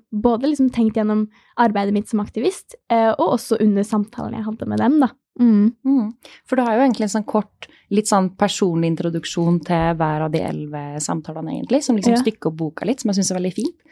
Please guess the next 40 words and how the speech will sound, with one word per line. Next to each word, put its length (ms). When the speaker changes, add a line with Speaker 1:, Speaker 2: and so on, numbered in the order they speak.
Speaker 2:
For 80
det 60
kommer 140
til 80
mange 220
fine 300
refleksjoner 640
om, 220
ja, 80
om 140
hvorfor 300
du 60
gjør 220
det 80
du 80
gjør, 160
da, 120
og 180
om 160
din 180
aktivisme. 520
Speaker 1:
Ja, 280
takk. 420
Speaker 2:
Eh, 360
så 180
det 100
er 180
jo 120
ganske 380
ulike 460
stemmer 400
du 120
har 100
intervjuet 640
i 100
boka 320
di, 160
og 80
da 80
lurte 260